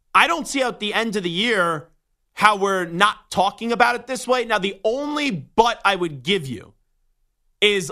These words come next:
let's just say, and it may not be the best from, I'm talking about top to bottom, the conference I'm going to mention, but if the Big Ten has, let's say, an undefeated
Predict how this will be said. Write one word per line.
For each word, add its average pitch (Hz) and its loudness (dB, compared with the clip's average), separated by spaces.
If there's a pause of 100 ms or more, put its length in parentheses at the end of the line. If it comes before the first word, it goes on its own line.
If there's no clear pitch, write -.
let's 208 -2
just 247 -6
say, 185 -2 (120)
and 214 2
it 196 -2
may 233 0
not 277 -2
be 254 -2
the 208 0
best 226 0
from, 175 -6 (340)
I'm 185 2
talking 214 0
about 185 0
top 202 2
to 185 0
bottom, 196 4
the 170 -2
conference 185 2
I'm 175 0
going 165 0
to 147 -8
mention, 151 -2 (400)
but 202 6
if 202 -2
the 175 2
Big 233 -2
Ten 185 0 (260)
has, 196 2
let's 226 -2
say, 208 0
an 185 0 (100)
undefeated 208 -2